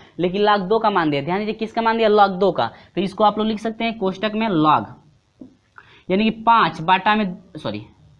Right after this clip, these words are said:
पाँच है ना, क्या इसको दस बटा में दो लिख सकते हैं आप, बेस दस तो है, रहेगा ही, लिख सकते हैं या नहीं, ये तो कन्फर्म है, क्योंकि दो से फिर दस को घटाएंगे तो आपका इतना हो जाएगा, और फिर m into n पे तोड़ दीजिए, यानी कि टू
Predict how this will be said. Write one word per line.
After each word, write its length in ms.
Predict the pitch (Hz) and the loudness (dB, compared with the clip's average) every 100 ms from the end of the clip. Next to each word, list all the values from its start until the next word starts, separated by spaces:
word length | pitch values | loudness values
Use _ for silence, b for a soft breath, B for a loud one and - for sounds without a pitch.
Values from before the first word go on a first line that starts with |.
| _ _ _ _ - | _ _ _ _ 0
पाँच 200 | 214 226 | 0 2
है 60 | 247 | 0
ना, 100 | 294 294 B _ | -2 -4 B _
क्या 120 | 269 | -2
इसको 280 | 285 285 269 | -2 -2 -4
दस 280 | 202 254 262 | 0 0 0
बटा 220 | 240 240 | -2 -2
में 120 | 240 208 | -4 -4
दो 100 | 233 | -4
लिख 160 | 226 | -4
सकते 300 | 226 131 - 123 | -6 -8 -6 -6
हैं 180 | 123 107 107 - | -6 -8 -12 -8
आप, 140 | 120 127 | -6 -4
बेस 160 | 156 | -4
दस 240 | 143 180 - | -4 -8 -6
तो 80 | 196 | -8
है, 100 | 202 | -6
रहेगा 480 | 185 175 190 208 175 | -8 -6 -4 -4 -4
ही, 140 | 175 - _ _ b b | -6 -10 _ _ b b
लिख 160 | 226 - | -2 0
सकते 260 | 233 - | -4 -4
हैं 80 | 185 | -2
या 60 | 156 | -2
नहीं, 220 | 110 101 _ 175 | -4 -10 _ -4
ये 80 | |
तो 80 | 190 | -2
कन्फर्म 380 | 196 196 202 190 | -2 -2 -4 -4
है, 60 | 190 | -8
क्योंकि 400 | 190 - 185 175 | -14 -10 -4 0
दो 180 | 180 226 | 2 2
से 140 | 226 | 0
फिर 200 | 220 233 | -2 -2
दस 160 | 202 214 | 0 -2
को 60 | 208 | -2
घटाएंगे 340 | 208 202 196 | -2 -2 -2
तो 100 | 190 165 | 0 -2
आपका 320 | - 196 233 - _ 180 | -2 -8 -10 -16 _ -10
इतना 260 | 170 151 | -6 -2
हो 140 | 120 113 | -2 -2
जाएगा, 260 | 107 104 - B B | -2 -4 -10 B B
और 80 | 170 | 0
फिर 160 | 214 220 226 | 2 2 2
m 100 | 226 | 2
into 240 | 226 226 | 0 0
n 100 | 226 | 0
पे 80 | 220 | -2
तोड़ 180 | 220 220 | 0 0
दीजिए, 180 | 226 220 | 0 0
यानी 200 | 214 208 | 0 0
कि 60 | 202 | -4
टू 220 | 233 | -2